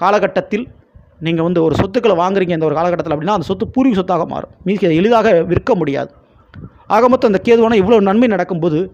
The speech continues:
சில தீமைகளும் இருக்கு. அது என்னங்க அப்படின்னுட்டா, சுகர், சிறுநீரகம் சம்பந்தமான பிரச்சனைகள் அல்லது ஸ்டோன் சம்பந்தமான பிரச்சனைகள் வரலாம்.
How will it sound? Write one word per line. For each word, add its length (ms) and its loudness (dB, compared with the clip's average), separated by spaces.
சில 100 4
தீமைகளும் 500 6
இருக்கு. 220 -4
அது 80 -2
என்னங்க 240 2
அப்படின்னுட்டா, 400 -2
சுகர், 300 2
சிறுநீரகம் 400 0
சம்பந்தமான 340 -2
பிரச்சனைகள் 400 -2
அல்லது 220 2
ஸ்டோன் 320 0
சம்பந்தமான 280 -2
பிரச்சனைகள் 360 -4
வரலாம். 260 -8